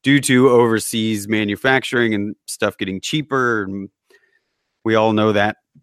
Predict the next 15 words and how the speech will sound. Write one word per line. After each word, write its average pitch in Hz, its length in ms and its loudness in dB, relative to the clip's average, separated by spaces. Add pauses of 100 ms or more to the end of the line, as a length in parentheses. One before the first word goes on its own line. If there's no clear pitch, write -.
story. 104 600 -2 (240)
Um, 107 500 0 (560)
the, 131 180 2
the 127 160 -2
thing 165 180 2
that 123 120 0
kills 180 240 -2
me 131 80 0
about 117 320 0
it 113 40 -2
is 104 240 -6
that 104 200 -4 (1600)
it, 131 220 -2 (1040)
because 135 520 -2
of 110 280 -2